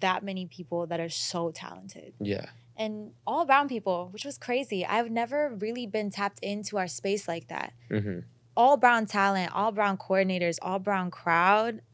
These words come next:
Speaker 1: I was mesmerized,
Speaker 2: Yeah.
Speaker 1: especially five X, just as a collaborative organization, the people behind the festival. It was just incredible from start to finish.
Speaker 2: Mm-hmm.
Speaker 1: I would hundred million percent recommend,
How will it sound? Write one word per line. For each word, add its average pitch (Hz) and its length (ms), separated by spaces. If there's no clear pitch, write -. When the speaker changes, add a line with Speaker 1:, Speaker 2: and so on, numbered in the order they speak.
Speaker 1:
I 240 280
was 311 240
mesmerized, 180 1200
Speaker 2:
Yeah. 165 100
Speaker 1:
especially 262 380
five 190 360
X, 175 500
just 208 200
as 214 140
a 196 180
collaborative 196 440
organization, 185 720
the 180 60
people 185 260
behind 170 460
the 170 60
festival. 202 680
It 277 140
was 311 180
just 247 160
incredible 185 560
from 170 180
start 170 280
to 165 100
finish. 165 560
Speaker 2:
Mm-hmm. 208 200
Speaker 1:
I 240 480
would 190 260
hundred 226 480
million 196 440
percent 175 480
recommend, 165 680